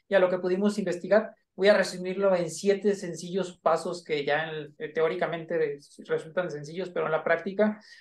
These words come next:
son algo complicados. Bueno,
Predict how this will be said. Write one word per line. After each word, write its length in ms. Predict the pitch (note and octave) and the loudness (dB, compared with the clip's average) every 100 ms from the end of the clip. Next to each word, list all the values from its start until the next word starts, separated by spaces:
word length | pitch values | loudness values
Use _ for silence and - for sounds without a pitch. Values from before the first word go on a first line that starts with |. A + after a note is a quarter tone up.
| _ | _
son 320 | - G3 G#3 G#3+ | -6 2 6 8
algo 400 | G3 G3+ G3 F3+ | 6 2 -2 -2
complicados. 720 | F3+ D#3+ D#3+ D#3+ C#3+ - _ _ _ - | -4 -4 2 2 2 -4 _ _ _ -2
Bueno, 360 | G3 E3+ D3+ | 0 0 -4